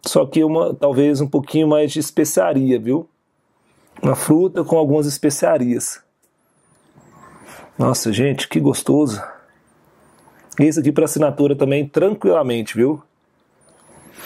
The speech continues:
Tranquilamente pra uma assinatura. Hum, perfume também, assim, mais, bem azulado. Engraçado, a, a, a,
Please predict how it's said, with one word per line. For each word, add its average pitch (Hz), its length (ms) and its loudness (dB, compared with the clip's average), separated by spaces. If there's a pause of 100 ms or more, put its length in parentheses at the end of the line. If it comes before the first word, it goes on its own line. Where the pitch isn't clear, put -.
(340)
Tranquilamente 147 800 2
pra 151 100 0
uma 143 360 0 (260)
assinatura. 139 720 0 (1500)
Hum, 175 260 2
perfume 156 380 0
também, 165 420 0
assim, 143 240 0
mais, 139 320 2 (100)
bem 147 220 0
azulado. 139 640 0 (880)
Engraçado, 147 640 0
a, 120 80 2
a, 131 200 2
a, 127 580 -2